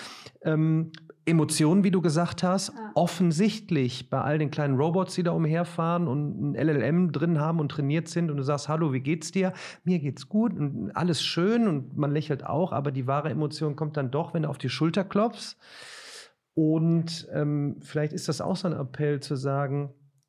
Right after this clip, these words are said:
Speaker 1: alles klar, wenn uns diese Durchbrüche in dieser Technologie rund um künstliche Intelligenz, wenn die jetzt so einschneidend ist,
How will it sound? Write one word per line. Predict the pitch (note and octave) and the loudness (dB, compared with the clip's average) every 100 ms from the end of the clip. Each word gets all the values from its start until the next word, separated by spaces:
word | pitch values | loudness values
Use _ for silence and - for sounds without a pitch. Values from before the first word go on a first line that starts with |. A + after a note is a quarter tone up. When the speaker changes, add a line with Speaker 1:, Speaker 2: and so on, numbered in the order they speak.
| _ _ - - | _ _ -20 -8
Speaker 1:
alles | - E3 - | -2 -2 -2
klar, | - G3+ B2 G#2+ B2 | 0 0 2 0 0
wenn | F3 | 0
uns | - D#3 - | 0 -2 -2
diese | G3+ G#3+ | 0 0
Durchbrüche | E3+ F3+ - C#3+ B2+ C3+ | 0 0 0 -4 -4 -4
in | B2+ C3+ B2+ - | -2 -4 -4 -4
dieser | F3 G#3 G#3+ F#3+ G3 F3+ - _ _ | 0 2 2 2 0 -4 -14 _ _
Technologie | - F3 E3+ E3 D#3+ C#3 E3 C3+ | -2 0 0 0 -2 -2 0 0
rund | A2 D#3 D3+ | 0 0 -2
um | C3 | -2
künstliche | D#3+ D3+ | -2 -2
Intelligenz, | C3+ C3+ C3 D3 A2 - - _ - - - - _ _ - | -2 -2 -2 -2 -2 -6 -16 _ -20 -20 -20 -20 _ _ -4
wenn | C3+ | -2
die | C3 | 0
jetzt | E3+ D3+ | -2 -2
so | - D#3+ - - - - | -2 -4 -6 -20 -10 0
einschneidend | E3 G#3 - D3 C3+ C3 - | 2 2 2 -2 0 -2 -4
ist, | - C#3 - - | -4 -4 -6 -10